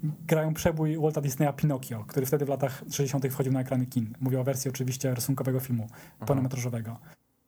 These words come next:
Speaker 1: To już naprawdę tak na marginesie, w-, jak mówię, ja zawsze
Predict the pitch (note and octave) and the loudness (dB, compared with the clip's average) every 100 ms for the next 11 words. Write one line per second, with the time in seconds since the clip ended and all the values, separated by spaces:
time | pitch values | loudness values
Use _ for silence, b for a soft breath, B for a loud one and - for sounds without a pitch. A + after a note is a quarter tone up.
0 | _ _ _ _ G#3 F3 D3+ F#3+ D3+ E3 | _ _ _ _ 4 4 0 0 2 2
1 | D3 C#3+ C#3+ C#3+ C#3 C3+ C#3+ B2 C3 B2 | 2 0 0 0 2 2 0 0 -2 -2
2 | B2 C#3 C#3 C#3+ B2+ C3 D#3+ | -2 -2 0 0 2 2 0